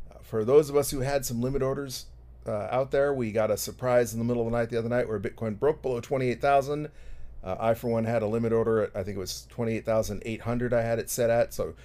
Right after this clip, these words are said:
snag some extra sats. Uh, those don't count in our D C A Wednesday stack experiment, but that doesn't mean that you shouldn't be buying the dip, uh,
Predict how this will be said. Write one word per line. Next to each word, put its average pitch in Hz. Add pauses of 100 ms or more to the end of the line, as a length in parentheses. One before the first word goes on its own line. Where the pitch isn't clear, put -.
(120)
snag 220
some 190
extra 165
sats. 175 (460)
Uh, 110
those 147
don't 139
count 131
in 117
our 101 (320)
D 120
C 117
A 104
Wednesday 110
stack 110
experiment, 117
but 113
that 127
doesn't 190
mean 165 (420)
that 123
you 127
shouldn't 135
be 127
buying 123
the 113
dip, 117 (160)
uh, 101